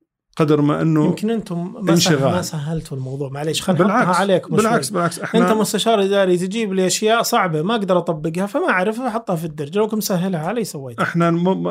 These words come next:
Speaker 1: ننظر ونقعد معاك نطبق، نتأكد إنه
Speaker 2: مم.
Speaker 1: الأمور، إن، إن الفهم واضح، نشتغل بمفهوم ما في والله خذ والله هذه النتيجة، لا، أنت جزء من العمل، فأنت تعرف إيش اللي بيصير.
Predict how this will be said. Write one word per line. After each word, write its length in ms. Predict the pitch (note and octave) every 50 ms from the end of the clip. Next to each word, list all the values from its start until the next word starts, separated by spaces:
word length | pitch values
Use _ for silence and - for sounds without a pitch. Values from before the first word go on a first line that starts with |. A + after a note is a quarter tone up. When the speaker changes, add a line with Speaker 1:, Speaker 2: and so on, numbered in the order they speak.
| D#3+ E3 E3 E3 -
Speaker 1:
ننظر 420 | D#3 D3+ E3+ G3 F#3+ F#3 F#3+ F#3+ F#3
ونقعد 380 | E3+ E3 E3+ E3+ D#3 D#3+ D3+
معاك 280 | D3+ D3+ D#3 E3+ - D#3
نطبق، 380 | C#3 B2+ - C3+ B2 G#2+ G2 F2+ - _ _ _
نتأكد 520 | C3 - - - E3 - - - C#3+ C#3 D3+
إنه 180 | D3 C#3 C#3
Speaker 2:
مم. 60 | C3+ B2+
Speaker 1:
الأمور، 400 | C3 C#3+ D3 D#3+ E3+ F3 D#3+ D3
إن، 100 | C#3 C#3+
إن 280 | D3 - D3 C3+ C3+
الفهم 460 | C3 B2+ B2 - F3 E3 D3+ C#3+ C#3
واضح، 420 | C#3 C3 A#2 A2+ A#2 B2 B2+ C3+ C3 _ _ - - _ - -
نشتغل 380 | D#3 E3 E3 - F3+ E3 D#3+ D3
بمفهوم 520 | D3 C#3+ C#3+ C#3 B2 - - F3 E3+ D#3
ما 100 | F3 F#3+
في 120 | E3+ D3+
والله 200 | D3+ C#3+ D3 C#3
خذ 180 | B2+ - E3+ D3
والله 500 | C3+ C3+ C3 C3 B2+ B2 B2 C3 A#2+ B2+
هذه 80 | B2+ C3
النتيجة، 360 | B2 A#2+ A#2+ - C3+ A#2 B2+
لا، 160 | D3 D3 C#3+
أنت 140 | C#3+ - D3
جزء 240 | C#3 F3 E3+ D3 C3
من 120 | B2+ B2
العمل، 360 | A2+ A2 A2 A#2+ G2+ F#2+ G#2+
فأنت 240 | - B2 B2 A#2 A#2+
تعرف 280 | A2+ D#3+ D3+ D3 C3+ A#2
إيش 120 | A2+ A#2+
اللي 120 | A2 G2+
بيصير. 340 | F#2+ F#2+ F#2+ - - G2 -